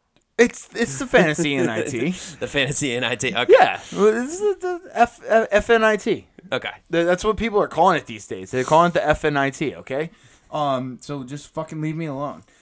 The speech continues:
Speaker 1: Uh, but yeah, I, I'm, I'm actually pretty pumped. I think our bracket is gonna be better than, than y'all's bracket, than the actual March Madness or November Madness or whatever it's
Speaker 2: Oh.
Speaker 1: gonna call.
Speaker 2: Oh, okay.
Speaker 1: December, December. Uh,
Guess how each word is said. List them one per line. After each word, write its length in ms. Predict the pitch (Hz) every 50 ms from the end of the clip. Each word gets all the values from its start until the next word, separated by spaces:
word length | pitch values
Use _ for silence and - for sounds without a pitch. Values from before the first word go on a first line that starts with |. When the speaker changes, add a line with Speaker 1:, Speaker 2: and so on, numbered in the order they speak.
| _ _ _ _ -
Speaker 1:
Uh, 360 | 139 143 139 135 131 123 117 120 _ _ _ _ _ -
but 200 | 185 208 226 - _ _ -
yeah, 240 | 254 349 392 302 - - _ _ -
I, 240 | 175 165 180 180 - - 185
I'm, 180 | 196 190 185
I'm 160 | - 175 190
actually 240 | 226 262 - - 247
pretty 220 | 175 190 220 202 170
pumped. 420 | - 131 160 175 151 95 80 -
I 100 | 101 135
think 220 | 151 - 220 202 - -
our 360 | 143 147 156 170 185 202 196 180
bracket 560 | 160 143 143 147 147 156 170 - 196 180 165
is 160 | 170 156 143
gonna 180 | 135 147 143 135
be 100 | 139 147
better 360 | 123 135 131 131 139 139 131
than, 420 | 127 139 131 127 123 127 127 127
than 160 | - 135 135
y'all's 240 | 139 139 160 196 202
bracket, 460 | 156 135 107 85 - - 76 - - _ _ 135 _ _ _ _ _
than 140 | 143 143 147 143
the 60 | 139
actual 520 | 139 135 135 131 - 143 135 127 123 120
March 300 | 123 127 131 131 127 -
Madness 640 | 139 135 143 - - - - _ - - - 185 - _ _
or 360 | - - 135 131 123 127 127 _ _ _ _ _ _ -
November 400 | 131 135 120 139 160 190 170 143
Madness 640 | 117 104 92 87 82 85 82 - - - - - 82
or 120 | 85 90
whatever 440 | 90 90 90 90 90 90 90 92 92
it's 80 | 85 87
Speaker 2:
Oh. 40 |
Speaker 1:
gonna 140 | 95 98 98 101
call. 320 | - 104 107 107 - - - -
Speaker 2:
Oh, 180 | 90 92 98 117
okay. 180 | 127 - 101 -
Speaker 1:
December, 540 | 147 139 - - 151 156 156 151 147 135 - _ _ _ - -
December. 720 | 139 139 127 - - 147 143 135 135 135 131 131 127 - _ _ _ _
Uh, 360 | 110 117 120 110 104 107 107